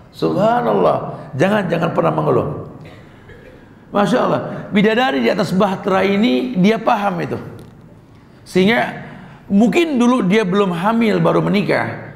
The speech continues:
Dia bidadari yang layak pandang, layak sentuh. Tapi ketika dia sudah memiliki anak,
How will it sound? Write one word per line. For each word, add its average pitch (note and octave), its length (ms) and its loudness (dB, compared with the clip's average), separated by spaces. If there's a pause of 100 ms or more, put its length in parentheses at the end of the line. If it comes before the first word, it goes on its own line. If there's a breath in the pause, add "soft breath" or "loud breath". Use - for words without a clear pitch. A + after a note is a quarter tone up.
(160)
Dia G3+ 240 2
bidadari G#3 560 2
yang E3+ 160 -2
layak D#3+ 240 0
pandang, F3+ 400 0
layak F3 240 -2
sentuh. E3 640 -4 (160 loud breath)
Tapi E3 160 0
ketika F#3 400 0
dia F#3+ 160 0
sudah F#3 400 -2
memiliki F#3 480 -2
anak, E3 800 -4